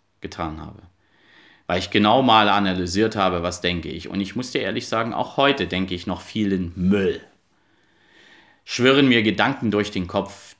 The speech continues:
die Energie rauben und nicht Energie bringen. Aber ich versuche,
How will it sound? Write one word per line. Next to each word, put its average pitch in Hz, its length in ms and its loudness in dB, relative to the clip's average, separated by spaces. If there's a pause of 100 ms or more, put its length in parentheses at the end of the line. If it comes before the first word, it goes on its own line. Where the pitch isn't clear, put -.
die 95 320 -6 (240)
Energie 82 640 -6 (360)
rauben - 340 -6 (1300)
und - 160 -20
nicht - 480 -20
Energie 82 420 -20
bringen. - 280 -20 (1500)
Aber 104 200 2
ich 120 180 -4
versuche, 107 720 -2